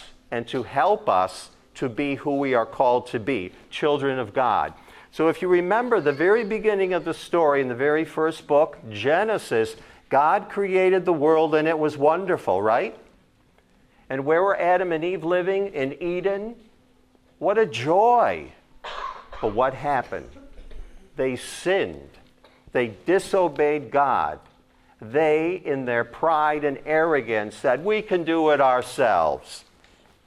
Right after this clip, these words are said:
They couldn't. We can't. So because they were kicked out of Eden, we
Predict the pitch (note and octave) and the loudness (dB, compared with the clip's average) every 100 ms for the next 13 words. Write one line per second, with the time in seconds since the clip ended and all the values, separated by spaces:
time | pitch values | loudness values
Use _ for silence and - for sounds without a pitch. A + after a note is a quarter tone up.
0 | _ _ _ - C#3+ - B3+ E4 F#2+ - | _ _ _ -4 -2 0 0 0 -6 -16
1 | - - _ _ _ _ _ _ - G3+ | -20 -20 _ _ _ _ _ _ -4 -2
2 | A#3+ A#3 F3+ E2+ - _ _ _ _ _ | -2 -6 -6 -8 -14 _ _ _ _ _
3 | _ D#4+ D4+ D4 - D#3+ D#3+ - D#3 D#3 | _ -20 -20 -12 -2 0 0 0 0 2
4 | E3+ A3 G3 - F#3 - - C#3 C#3+ D#3 | 2 2 0 0 -2 -2 -4 0 0 0
5 | D3+ A#2+ G#2+ F3+ G#3 A3+ G#2+ A2 F3+ G#3+ | -2 -6 -6 -6 -6 -2 -2 -2 -6 -10
6 | - - _ - _ E3 F3 F3 C#3 F#3 | -16 -20 _ -20 _ -4 0 0 -2 -4